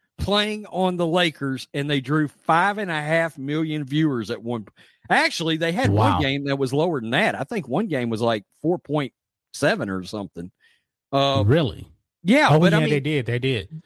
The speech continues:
Speaker 1: but
Speaker 2: Actually,
Speaker 1: the
Speaker 2: they were
Speaker 1: Star-
Speaker 2: kinda, they were kinda teetering close to, like, three million, if I'm not mistaken, on one of those games.
Speaker 1: They,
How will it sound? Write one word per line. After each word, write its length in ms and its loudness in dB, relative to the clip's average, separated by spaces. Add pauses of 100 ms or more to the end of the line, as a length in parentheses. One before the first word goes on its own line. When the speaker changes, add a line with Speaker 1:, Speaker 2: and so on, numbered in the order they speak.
Speaker 1:
but 200 4
Speaker 2:
Actually, 160 2
Speaker 1:
the 40 4
Speaker 2:
they 60 4
were 100 4
Speaker 1:
Star- 80 2 (100)
Speaker 2:
kinda, 120 2 (100)
they 140 4
were 80 0
kinda 280 0
teetering 640 0
close 460 -2
to, 380 0
like, 260 0
three 240 0
million, 500 2
if 160 -4
I'm 140 2
not 120 0
mistaken, 360 -2
on 100 -2
one 140 2
of 80 0
those 160 -2
games. 400 -10 (200)
Speaker 1:
They, 460 -2